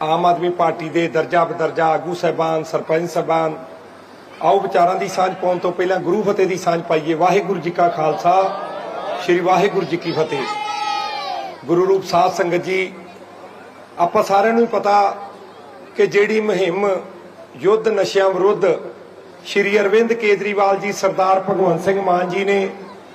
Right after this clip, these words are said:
ਪੰਜਾਬ ਦੇ ਵਿੱਚ ਚਲਾਈ ਆ, ਉਹਦੇ ਵਿੱਚ ਲੋਕਾਂ ਨੇ ਆਪ ਅੱਗੇ ਹੋ ਕੇ ਲੋਕ ਲਹਿਰ ਬਣਾਤੀ ਆ।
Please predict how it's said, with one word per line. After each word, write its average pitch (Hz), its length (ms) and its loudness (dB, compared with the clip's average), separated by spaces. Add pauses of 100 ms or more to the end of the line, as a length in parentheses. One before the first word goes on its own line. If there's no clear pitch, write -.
(400)
ਪੰਜਾਬ 180 420 4
ਦੇ 226 80 6
ਵਿੱਚ 214 240 2
ਚਲਾਈ 185 460 2
ਆ, 175 180 -2 (1200)
ਉਹਦੇ 240 200 4
ਵਿੱਚ 240 240 2
ਲੋਕਾਂ 226 500 2
ਨੇ 240 260 2 (1000)
ਆਪ 240 360 4
ਅੱਗੇ 240 220 2
ਹੋ 226 180 6
ਕੇ 208 380 2 (1000)
ਲੋਕ 220 380 4
ਲਹਿਰ 233 240 4
ਬਣਾਤੀ 214 560 0
ਆ। 202 160 2